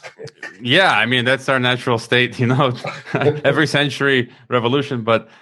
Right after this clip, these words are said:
Speaker 2: I mean, there's not gonna be much m-, more places to run to. Like, I can't go back to my, one of my home countries, uh, America right now, because you have to take a covid test to go back to the U S. So I can't even go back to my own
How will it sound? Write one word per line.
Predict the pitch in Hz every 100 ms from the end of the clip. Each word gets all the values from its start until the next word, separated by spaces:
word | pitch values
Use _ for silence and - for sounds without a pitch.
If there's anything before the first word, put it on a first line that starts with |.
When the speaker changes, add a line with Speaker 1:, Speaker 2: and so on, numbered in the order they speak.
| -
Speaker 2:
I | 147
mean, | 170
there's | 151 139
not | 147 127
gonna | 117
be | 107 107
much | 110 -
m-, | 110 -
more | 73 95 113 104 95 - 50 -
places | 113 107 - -
to | 101
run | 104 117
to. | 110 95
Like, | 92 90 - -
I | 123
can't | 147 139
go | 127
back | 117 135 131
to | 127
my, | 113 113 107 - - -
one | 139 185
of |
my | 151 131
home | 131 131 123
countries, | 127 123 123 101
uh, | 107 101
America | 104 120 196 175 117
right | 107 107
now, | 113 131
because | 123 117 107
you | 117
have | 117
to | 113
take | 117 113
a | 101
covid | 117 131 127
test | 110 101 - - _ _ _
to | 104 101 101
go | 110
back | 113 127 127 -
to | - 107
the | 107
U | 120
S. | 147 143
So | - 120 110 - _ _ _ _ 120
I | 135
can't | 190
even | 185 170
go | 175
back | 170 160 -
to | 147
my | 143
own | 143 147